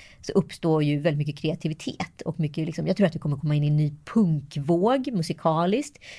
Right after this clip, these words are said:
Jag tror att det kommer hända jättemycket på liksom konstscenen, på kulturscenen, i film och T V. Vi har ju sett väldigt mycket dystopier ganska länge. Jag tror inte en människa vill, kommer vilja kolla på en dystopi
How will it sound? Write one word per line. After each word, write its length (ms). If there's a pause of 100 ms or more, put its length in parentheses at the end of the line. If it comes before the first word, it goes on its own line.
(100)
Jag 140
tror 160
att 80
det 60
kommer 160
hända 180
jättemycket 1300
på 480
liksom 520 (320)
konstscenen, 1500 (140)
på 420 (260)
kulturscenen, 1500
i 120
film 480
och 120
T 280
V. 200 (300)
Vi 80
har 40
ju 60
sett 200
väldigt 200
mycket 280
dystopier 920
ganska 600
länge. 400
Jag 160
tror 280
inte 320
en 260
människa 280
vill, 160 (300)
kommer 200
vilja 140
kolla 200
på 100
en 60
dystopi 600